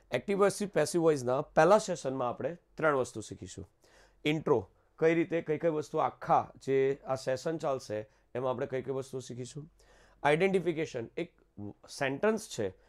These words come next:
એ કઈ રીતે આઇડેન્ટિફાય તે જોઈશું. પ્લસ રૂલ્સ, એ અગત્યના છે, એના પર આપણે થોડું ફોકસ આપીશું. તો starting with પહેલું આવશે આપણી પાસે આઇડેન્ટિફિકેશન. Each word, કે દરેક જે શબ્દ છે, what actually it is,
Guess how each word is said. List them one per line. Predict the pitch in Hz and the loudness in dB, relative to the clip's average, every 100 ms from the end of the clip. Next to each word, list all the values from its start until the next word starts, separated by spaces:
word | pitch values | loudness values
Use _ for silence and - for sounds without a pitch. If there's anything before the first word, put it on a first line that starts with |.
| _ - | _ -8
એ | 190 | -2
કઈ | 175 196 | 2 4
રીતે | 226 214 | 4 4
આઇડેન્ટિફાય | 170 170 165 139 135 | 4 0 -2 -2 -2
તે | - 127 | -2 -4
જોઈશું. | 120 127 - 151 - _ - | -2 -4 -6 -12 -14 _ 2
પ્લસ | 208 208 - | 4 4 0
રૂલ્સ, | 143 160 - - - - - - | 4 4 2 -6 -12 -20 -12 -6
એ | 180 | -2
અગત્યના | 156 143 - 117 113 | 0 0 0 -4 -4
છે, | 113 | -4
એના | 127 123 | -4 -2
પર | 117 | -4
આપણે | 107 | -6
થોડું | 107 110 | -6 -10
ફોકસ | - 90 98 - | -8 -8 -8 -10
આપીશું. | - 95 85 - 80 _ _ - _ - | -10 -10 -10 -16 -20 _ _ -20 _ -18
તો | |
starting | - - 123 147 | -8 -2 0 0
with | 180 - | -2 2
પહેલું | 160 175 | 4 4
આવશે | 156 131 | 4 0
આપણી | 131 | -2
પાસે | 127 123 165 180 _ _ _ - _ - | -2 -2 -4 -6 _ _ _ -20 _ 0
આઇડેન્ટિફિકેશન. | 160 196 220 175 165 143 123 127 - | 4 6 4 4 2 2 0 -4 -4
Each | 240 - 156 | -4 -4 -2
word, | 113 90 - _ _ _ _ _ _ _ | -2 -2 -12 _ _ _ _ _ _ _
કે | - | -8
દરેક | 143 135 226 220 | -4 0 0 2
જે | 262 | 0
શબ્દ | 196 160 147 | 0 -2 -2
છે, | 143 120 135 | -4 -4 -6
what | 175 - 175 | -6 -4 0
actually | 196 151 - 165 143 | 0 -2 -2 0 0
it | 113 | -2
is, | 107 | -6